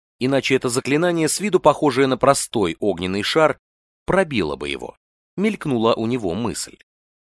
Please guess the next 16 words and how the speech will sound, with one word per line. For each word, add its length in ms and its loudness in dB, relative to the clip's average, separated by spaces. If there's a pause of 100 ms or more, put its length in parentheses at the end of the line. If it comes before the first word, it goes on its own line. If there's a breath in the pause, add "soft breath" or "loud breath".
(240)
«Передать 440 6
другим 320 4
магам, 420 2 (520)
что 240 4
от 100 2
этой 160 0
гадости 520 2
использовать 640 2
только 320 2
щит 300 0
богини», 520 0 (760)
приказал 480 4
он 120 0
совсем 440 0
молодой 460 2
эльварке 600 -2